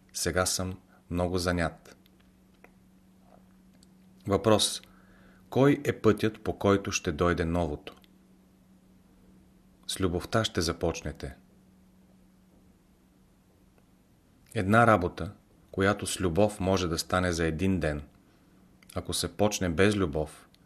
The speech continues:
ще й трябват много години. Хубаво е да се ходи по лесния път. Дето търсите лесния път, това не е лошо. Но няма по-лесен път от любовта.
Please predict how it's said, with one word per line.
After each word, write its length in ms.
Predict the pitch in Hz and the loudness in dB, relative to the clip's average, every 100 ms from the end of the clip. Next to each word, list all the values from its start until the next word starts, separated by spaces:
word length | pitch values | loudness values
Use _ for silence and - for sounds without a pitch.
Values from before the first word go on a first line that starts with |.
| _ _ - | _ _ -20
ще 200 | - 92 | -6 -6
й 100 | 80 | -2
трябват 460 | - 95 98 95 - | 2 4 2 -4 -4
много 240 | 90 90 | -4 -2
години. 460 | 85 80 80 71 76 _ _ _ _ _ _ _ _ _ _ _ _ _ _ _ _ _ _ _ _ - - | -4 -2 -2 -4 -14 _ _ _ _ _ _ _ _ _ _ _ _ _ _ _ _ _ _ _ _ -20 -14
Хубаво 420 | - 143 147 127 | -2 4 6 6
е 40 | 107 | 4
да 120 | 98 | 0
се 140 | - | -4
ходи 280 | 90 107 104 | 2 2 2
по 200 | - 90 | 0 2
лесния 340 | 92 - 85 | 2 0 -6
път. 500 | 76 - - - - _ _ _ _ _ _ _ _ _ | -6 -10 -14 -20 -20 _ _ _ _ _ _ _ _ _
Дето 280 | 127 110 - | 0 0 0
търсите 540 | - 117 113 - - 90 | 2 2 2 -4 -2 0
лесния 440 | 98 - 87 82 | 0 0 -6 -4
път, 220 | 95 - - | -6 -6 -8
това 240 | 85 92 | -2 0
не 100 | 90 | 0
е 60 | 87 | -2
лошо. 420 | 76 67 - - _ _ _ _ _ _ _ _ _ - | -4 -6 -12 -16 _ _ _ _ _ _ _ _ _ -10
Но 80 | 82 | -4
няма 340 | 85 90 92 | 0 0 0
по-лесен 460 | - 98 98 - 95 | 2 2 2 0 -2
път 240 | - 98 | -4 -4
от 120 | - | -4
любовта. 500 | 92 80 85 - 90 | -6 -4 -6 -4 -4